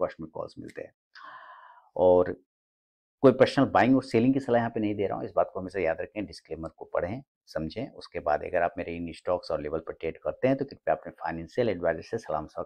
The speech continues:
करके ही ट्रेड करें, क्योंकि आपके लाभ और नुकसान की जिम्मेदारी चैनल की बिल्कुल भी नहीं होगी। चलिए,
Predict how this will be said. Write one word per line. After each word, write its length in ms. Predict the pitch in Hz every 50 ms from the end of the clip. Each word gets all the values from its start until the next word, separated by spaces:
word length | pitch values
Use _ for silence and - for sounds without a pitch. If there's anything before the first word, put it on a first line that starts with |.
| -
करके 200 | - - - 87
ही 60 | 92 95
ट्रेड 200 | - 101 95 -
करें, 220 | - 120 143 156
क्योंकि 580 | - _ _ _ _ _ _ - 135 123 127 123
आपके 200 | 113 - - 95
लाभ 260 | 85 92 92 104 101
और 80 | 92 80
नुकसान 280 | 80 - - 82 82
की 120 | 78 85 85
जिम्मेदारी 420 | 82 80 78 78 76 78 78 82
चैनल 280 | - - 82 78 78 73
की 140 | - - -
बिल्कुल 300 | - 78 - - 78 71
भी 340 | 80 107 156 202 - - _ _ _ _ _ -
नहीं 480 | 85 85 85 87 85 - - 82 78 67
होगी। 360 | - 76 73 69 - 82 - _ _ _ _ - - _ _ -
चलिए, 240 | - 120 92 - -